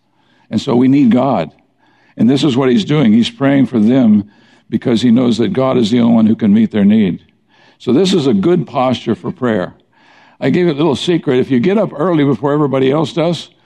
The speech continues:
it's easy to find a place to kneel and pray before the living God as you pray for your family.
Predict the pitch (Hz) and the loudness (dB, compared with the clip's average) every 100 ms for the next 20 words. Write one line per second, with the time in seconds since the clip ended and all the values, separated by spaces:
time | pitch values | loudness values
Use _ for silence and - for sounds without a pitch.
0 | _ _ _ 127 - - - - 175 180 | _ _ _ -6 -6 -10 -20 -4 0 2
1 | 170 147 - 143 135 110 127 117 - 117 | 0 0 0 0 0 -2 -2 -2 -2 0
2 | 117 147 135 110 - 107 101 170 131 113 | 2 2 0 -2 -2 -2 -2 -4 -4 -4
3 | 101 - 117 107 104 98 98 104 101 92 | -6 -8 -8 -4 -2 0 0 0 -2 -4
4 | - 95 98 - 104 - 104 92 104 101 | -6 -10 -10 -8 -8 -6 -6 -6 -4 -4
5 | 92 85 | -4 -8